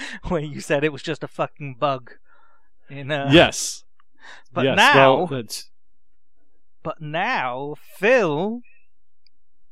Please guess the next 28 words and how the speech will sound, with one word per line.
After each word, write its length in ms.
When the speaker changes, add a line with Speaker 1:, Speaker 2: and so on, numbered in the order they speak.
Speaker 1:
from 160
what 140
I 100
can 180
tell, 280
is 80
sort 240
of 80
leaning 520
on 380
the 140
side 400
of 180
this 260
Craig 360
guy 300
because, 600
uh, 460
of, 220
of 240
these, 300
uh, 280
videos 360
that 100
he's 140
been 140
getting. 420
Multiple. 500